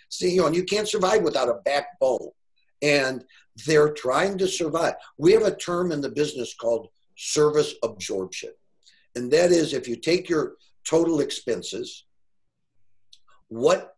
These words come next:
percent of the, of those expenses does the service and parts department absorb? And for years and years and years, it used to run thirty, forty percent. Then guys used to think they were just great when they were running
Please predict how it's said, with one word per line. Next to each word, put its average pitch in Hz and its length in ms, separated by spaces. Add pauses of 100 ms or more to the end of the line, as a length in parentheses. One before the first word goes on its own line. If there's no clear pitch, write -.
(100)
percent 156 640 (120)
of 113 300
the, 101 240 (340)
of 113 220
those 127 240
expenses 110 720 (320)
does 143 200
the 120 80
service 127 440
and 139 100
parts 117 280
department 117 600
absorb? 117 520 (1000)
And 139 420 (320)
for 127 140
years 151 500
and 127 140
years 127 300
and 107 120
years, 101 260
it 107 120
used 156 200
to 123 100
run 113 200
thirty, 123 360
forty 110 260
percent. 95 380 (240)
Then 175 160
guys 151 320
used 139 160
to 117 100
think 127 240
they 120 140
were 107 120
just 104 260 (120)
great 135 460
when 110 120
they 107 80
were 98 140
running 98 280